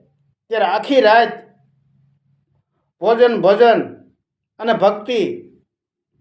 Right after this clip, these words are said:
આ ત્રણેયનો સંગમ થાય. અને આનંદ લે. એ ધીરે ધીરે કરતા આ બાળક મોટો થાય છે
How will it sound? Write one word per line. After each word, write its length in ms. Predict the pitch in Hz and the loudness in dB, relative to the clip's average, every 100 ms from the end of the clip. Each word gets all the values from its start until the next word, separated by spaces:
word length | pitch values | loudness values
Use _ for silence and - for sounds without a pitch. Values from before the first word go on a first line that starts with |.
| _ _ _ _ _ _ - | _ _ _ _ _ _ -6
આ 140 | 220 | -4
ત્રણેયનો 520 | 220 254 294 285 247 175 | 0 0 0 -2 -2 -2
સંગમ 400 | 190 208 185 143 | -2 0 0 -2
થાય. 280 | 117 113 - - _ _ _ _ _ _ _ _ _ _ | -6 -8 -10 -20 _ _ _ _ _ _ _ _ _ _
અને 180 | 208 226 | -4 -4
આનંદ 540 | - 160 175 196 175 | -4 -2 -2 -2 -4
લે. 360 | 107 107 107 - _ - - _ _ - _ _ _ _ _ _ - | -10 -16 -18 -20 _ -20 -20 _ _ -20 _ _ _ _ _ _ -2
એ 140 | 247 | 0
ધીરે 380 | 175 220 247 196 | 2 4 4 2
ધીરે 220 | 226 240 | 0 0
કરતા 640 | 233 220 226 214 175 - - _ _ _ _ _ _ _ _ _ _ | 0 -4 2 2 2 -2 -12 _ _ _ _ _ _ _ _ _ _
આ 140 | 208 220 | -4 0
બાળક 280 | 226 233 185 | 2 2 -2
મોટો 360 | 190 196 240 | -6 -2 -2
થાય 260 | 208 226 240 | 2 0 2
છે 400 | 233 185 127 | 2 2 -2